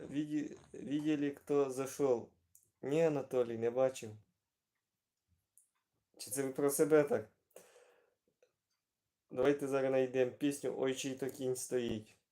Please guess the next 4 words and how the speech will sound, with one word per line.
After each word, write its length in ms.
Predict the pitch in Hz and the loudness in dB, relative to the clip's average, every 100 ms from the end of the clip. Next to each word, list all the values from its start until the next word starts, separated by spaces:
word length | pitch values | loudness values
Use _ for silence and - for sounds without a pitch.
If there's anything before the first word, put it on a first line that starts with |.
| _ _ _ _ _ _ _ _ _ _ _ _ _ _ _ _ _ _ _ | _ _ _ _ _ _ _ _ _ _ _ _ _ _ _ _ _ _ _
Чий 500 | - 131 135 131 127 _ | -14 -10 -8 -10 -12 _
то 400 | 127 123 120 123 - _ _ _ _ | -6 -2 -2 -4 -14 _ _ _ _
кінь 500 | - 131 131 127 - - _ _ _ _ _ _ _ _ _ _ _ _ _ _ _ _ _ _ _ _ | -10 -6 -4 -4 -8 -18 _ _ _ _ _ _ _ _ _ _ _ _ _ _ _ _ _ _ _ _
стоїть. 1200 | - - - - 117 117 117 123 123 113 - - | -14 -12 -12 -10 -6 -6 -6 -10 -12 -14 -20 -20